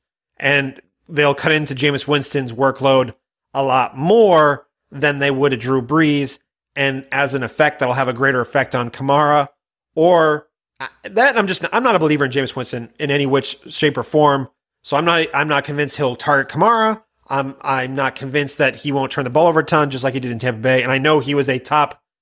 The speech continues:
fantasy Q B, and he sus-, sustained Chris Godwin and Mike Evans. I'm just worried that, that w-, Drew Brees is one of the best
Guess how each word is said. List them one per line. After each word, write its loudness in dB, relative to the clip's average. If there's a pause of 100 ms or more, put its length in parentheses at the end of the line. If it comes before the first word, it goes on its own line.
(100)
fantasy 2
Q 0
B, 2
and 0
he -4
sus-, -10
sustained -2 (260)
Chris 0
Godwin 0 (360)
and 0 (340)
Mike -2
Evans. -2 (360)
I'm -2
just -2
worried 2
that, -4 (320)
that 2
w-, -8 (380)
Drew 2
Brees 2
is -2
one 4
of -2
the -2
best 0